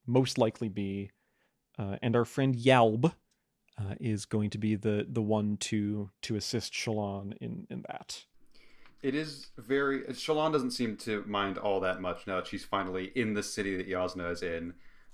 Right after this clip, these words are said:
Speaker 2: But we mentioned before that this is like a video game fetch quest of trying to find her, and I do think it would be very funny if this were a video game. It's like,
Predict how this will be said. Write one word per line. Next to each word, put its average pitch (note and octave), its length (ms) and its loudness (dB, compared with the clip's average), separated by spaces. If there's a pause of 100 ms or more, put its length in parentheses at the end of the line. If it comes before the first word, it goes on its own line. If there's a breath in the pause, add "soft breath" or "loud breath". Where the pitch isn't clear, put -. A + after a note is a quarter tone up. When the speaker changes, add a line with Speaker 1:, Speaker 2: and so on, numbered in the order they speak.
(160)
Speaker 2:
But G#2+ 260 4
we B2 120 2
mentioned A#2+ 360 2
before G#2 380 2
that G2 140 0
this F#2+ 120 -2
is F#2+ 120 -6
like F#2+ 160 -2
a F#2+ 100 2
video G2 380 -2
game F#2 200 -2
fetch - 320 -4
quest - 280 -4
of F2+ 80 -12
trying F#2 240 -4
to F#2 80 -4
find F#2 300 -6
her, F#2 140 -2
and G2 160 -2
I G2 60 0
do G2+ 260 -2
think G#2 240 -2
it G#2 120 0
would G2 120 0
be G#2 120 -2
very F#2+ 300 2
funny G2 260 -4
if F#2 80 -10
this - 160 -4
were F#2+ 100 0
a F#2 60 0
video F#2 260 -2
game. F2 260 -4
It's F2+ 160 -6
like, F#2+ 220 -2